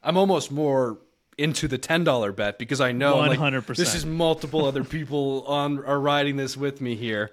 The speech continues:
Speaker 2: Absolutely.
Speaker 1: And, um, so yeah, like I said, when, when you send us, send us your tennis model picks or whatever, I'm checking those out every morning. I'm like, "Boom, riding this one with Rob here." Sometimes I already had it in my head before you sent it, and I'm like, "The model has affirmed my suspicions.
Speaker 2: There you
Speaker 1: I
Speaker 2: go.
Speaker 1: will
Speaker 2: That's all. <laughs>
Speaker 1: hit this,"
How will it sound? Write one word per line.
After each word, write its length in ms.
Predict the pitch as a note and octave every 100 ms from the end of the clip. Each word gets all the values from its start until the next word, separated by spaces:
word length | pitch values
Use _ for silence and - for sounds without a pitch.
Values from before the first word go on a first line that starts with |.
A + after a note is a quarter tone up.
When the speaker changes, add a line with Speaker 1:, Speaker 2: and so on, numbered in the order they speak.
| -
Speaker 2:
Absolutely. 480 | B2+ C3+ B2+ A#2 C#3+
Speaker 1:
And, 180 | C3 C3
um, 360 | A#2+ A#2 G#2 _ _ _
so 140 | - C#3+
yeah, 200 | D3 - -
like 160 | A#2+
I 40 | B2+
said, 320 | C3 A#2 B2+ A#2
when, 140 | A#2
when 180 | A#2 B2
you 80 | C3
send 260 | - C3
us, 260 | A#2+ A#2+ - -
send 240 | - C3
us 160 | A#2 -
your 280 | A#2+ G#2+ G2
tennis 400 | - D3+ C#3 C3+
model 300 | A2+ G#2+ G#2
picks 320 | B2 A2+ B2+
or 40 |
whatever, 300 | A#2+ A#2 A#2+
I'm 100 | A#2
checking 300 | - B2+ B2+
those 200 | A#2+ B2
out 80 | B2
every 160 | B2 A#2+
morning. 220 | A#2+ C3
I'm 40 | A#2+
like, 180 | G2+ -
"Boom, 220 | A2+ F#2+ _ _ -
riding 220 | C3+ C3
this 160 | C3 C3+
one 140 | B2
with 140 | A2
Rob 300 | A#2+ A#2+ A#2
here." 340 | A#2 A#2 A#2 - - C#3
Sometimes 400 | - E3+ F#3 D#3+
I 80 | D#3
already 200 | D3+ D3
had 240 | B2 D3+ D#3+
it 100 | D#3+
in 60 |
my 120 | D3 B2
head 200 | B2 D3+
before 340 | A#2+ C3+ C#3
you 80 | D3
sent 220 | D3+ D3
it, 60 | D3
and 80 | B2+
I'm 80 |
like, 240 | A2+ G#2 - _ _ _ _ -
"The 80 | A#2+
model 280 | A#2 A2+
has 260 | G#2+ A2+ G2+
affirmed 420 | G2 A2+ A2 A2
my 320 | G#2 G2 G2 G#2
suspicions. 460 | A#2 - A#2+ D#3
Speaker 2:
There 60 | D#3+
you 60 | D#3
Speaker 1:
I 40 | F3
Speaker 2:
go. 60 |
Speaker 1:
will 60 | D3
Speaker 2:
That's 180 | B2 -
all. 140 | D3
<laughs> 120 | C3
Speaker 1:
hit 160 | F#3+ D#3+
this," 360 | D3 G#3 -